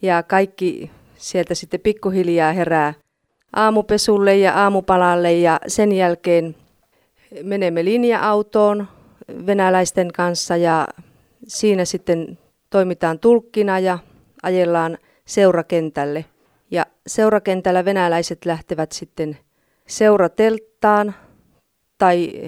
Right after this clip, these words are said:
ravintolaan syömään ja me K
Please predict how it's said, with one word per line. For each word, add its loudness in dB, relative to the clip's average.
ravintolaan 0
syömään 0
ja 0
me -2
K -8